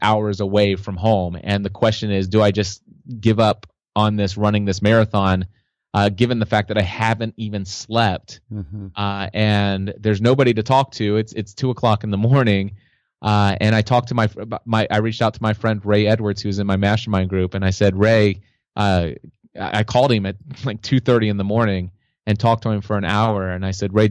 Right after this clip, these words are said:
Speaker 1: what do I do?" He goes, "What do you, what do you feel led to do?" And I said, "A part of me feels like, you know, going back home isn't gonna change anything. And I, I, I,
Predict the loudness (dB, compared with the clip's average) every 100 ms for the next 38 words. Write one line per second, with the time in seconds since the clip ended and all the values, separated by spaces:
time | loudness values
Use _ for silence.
0 | 2 0 2 2 0 -2 -2 -6 -4 0
1 | 0 -2 -2 0 2 0 0 2 4 2
2 | 0 2 2 0 0 -2 -4 _ _ _
3 | _ _ -4 2 4 4 4 2 -4 _
4 | 0 2 4 2 0 -12 -18 -4 0 0
5 | 2 0 2 0 0 0 0 0 0 -2
6 | -2 -4 -4 -4 -4 -4 -2 -2 0 -2
7 | -4 -12 -8 -4